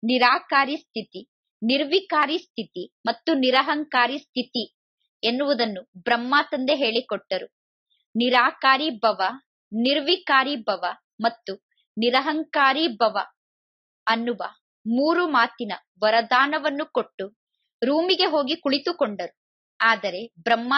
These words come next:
ತಂದೆಗೆ ಯಾವ ಮಗುವಿನ ನೆನಪೂ ಕೂಡ ಕಾಡಿಸುತ್ತಿರಲಿಲ್ಲ. ಬ್ರಹ್ಮ ತಂದೆ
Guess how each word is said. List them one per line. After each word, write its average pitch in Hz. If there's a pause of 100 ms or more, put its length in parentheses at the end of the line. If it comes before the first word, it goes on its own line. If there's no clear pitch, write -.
(120)
ತಂದೆಗೆ 214 (460)
ಯಾವ 240
ಮಗುವಿನ 285
ನೆನಪೂ 262
ಕೂಡ 220 (340)
ಕಾಡಿಸುತ್ತಿರಲಿಲ್ಲ. 233 (720)
ಬ್ರಹ್ಮ 247 (200)
ತಂದೆ 196